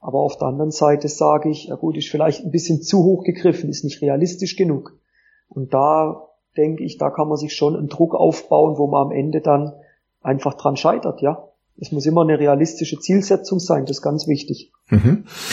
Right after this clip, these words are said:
Speaker 2: Wenn jetzt jemand zu Ihnen kommt, der genau diesen Druck verspürt, zum Beispiel indem er sich selber den Druck gemacht hat, wie lösen Sie das?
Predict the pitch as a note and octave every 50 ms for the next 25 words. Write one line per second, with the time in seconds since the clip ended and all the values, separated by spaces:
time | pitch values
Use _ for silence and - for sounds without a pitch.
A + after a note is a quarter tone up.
0 | - - - - - - - G#2 B2 D3 D3+ D3 - - C3 C#3 C#3 B2+ - -
1 | - - B2+ B2+ C#3 C#3+ C3 - - A#2 B2+ D3 D3+ - A#2+ A2+ A2+ A#2 G#2+ G#2
2 | G2+ G#2+ G#2+ G#2 - A#2+ A#2 - C#3 A2+ G#2+ - - - B2 B2+ - - - -
3 | C#3 A#2 - - - - - C3 C3+ D#3 D#3+ D#3+ D#3+ - - - - _ - -
4 | G2+ G#2 G#2 G#2 - - A#2 A2 G#2 G2 A2 G#2 A2+ G#2+ F#2+ F#2+ F#2+ - - -
5 | F#2+ G2 A2+ B2 C3+ A#2 A2+ G#2 G2+ G2+ - - A2+ G#2+ - - - - F#2 F2+
6 | F2+ A#2+ F3 - - - - - C#2 - - - - - - - - - - -
7 | - - - G#2 G2+ G2+ F#2+ F#2 F2+ F2+ F2+ F#2+ A2 F3 G#3+ - D4+ C4+ B3+ D3
8 | G#2+ D#2+ - C2+ - - - - - - -